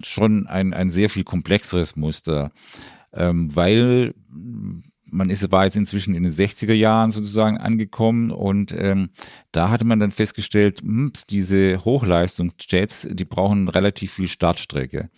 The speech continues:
Und, äh, gerade in Europa hatte man dann die Befürchtung, ähm, ja, also Flugplätze sind ja doch sehr gefährdet in, im Fall eines Konflikts. Also wenn man da die Startbahn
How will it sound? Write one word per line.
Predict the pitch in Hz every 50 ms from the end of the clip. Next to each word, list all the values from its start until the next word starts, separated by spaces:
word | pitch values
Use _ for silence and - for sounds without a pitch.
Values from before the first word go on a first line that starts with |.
| - - - - - - - - - - - - _ _ _ _
Und, | - - 101 98 101 - - -
äh, | 110 104 98
gerade | 92 - - 90 101 120 123 131
in | 117 104
Europa | 95 95 92 87 101 113 - - 123 117 110
hatte | 117 117 110 107
man | 101 104 104 104
dann | 90 98 95 104 113 110 107
die | 95 98
Befürchtung, | 87 90 85 - - 101 110 123 - - 120 117 117 - - - _ _ _
ähm, | - 101 98 98 98 95 95 95 90
ja, | 92 92 95 104 -
also | 107 92 92
Flugplätze | 92 - - 110 120 - - 113 110 - 113
sind | 107 101 107 107
ja | 104 95
doch | 76 95 110 113 - -
sehr | - - - 95 98 101 104 107 104
gefährdet | 92 87 87 - - 92 92 92 92 85 78 76 71 - -
in, | - 87 82 80 82
im | - 80 -
Fall | - - 85 78 78 80 -
eines | 73 78 78 78 -
Konflikts. | - - 78 - - - - 73 71 - - - -
Also | - - 78 80 78 85 78 76 - - - - - - - - - _ _
wenn | - - 98 95
man | 95 90
da | - 92 90 98
die | 92 95
Startbahn | - - 104 101 - - - 107 104 104 104 101 95